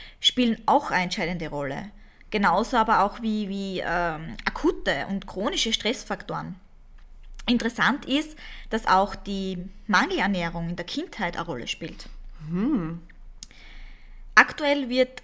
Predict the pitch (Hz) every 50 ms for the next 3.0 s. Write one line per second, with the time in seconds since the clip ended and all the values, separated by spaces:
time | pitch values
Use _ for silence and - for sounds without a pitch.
0 | - - 247 254 247 254 226 - - 226 - - 202 190 196 - - 208 - -
1 | 202 190 202 190 180 170 165 180 - - - 175 - 185 180 170 165 165 - -
2 | - - - 240 - 349 330 - 269 247 240 226 240 240 - 226 226 - -